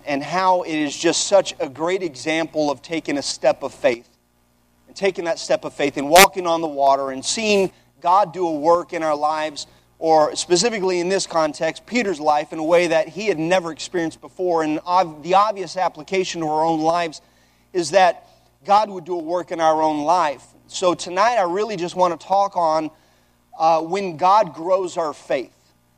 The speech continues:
When God grows our faith. There are certain things that I believe this passage right here outlines that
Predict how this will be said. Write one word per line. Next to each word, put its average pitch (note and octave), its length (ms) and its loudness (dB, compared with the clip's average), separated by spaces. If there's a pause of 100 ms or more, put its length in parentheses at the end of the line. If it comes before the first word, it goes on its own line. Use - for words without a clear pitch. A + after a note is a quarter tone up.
(380)
When E3+ 240 -4
God F3+ 340 0
grows E3+ 360 -2
our D3+ 160 -4
faith. B2+ 340 -6 (960)
There G3 140 2
are G#3+ 60 -2
certain C4 380 -2
things F#3+ 460 -4
that E3 140 2
I F3 100 2
believe F3 380 -6
this A#3+ 260 2
passage G#3 640 0
right E3 180 -2
here F3 360 -4
outlines D#3+ 760 0 (800)
that G3 340 2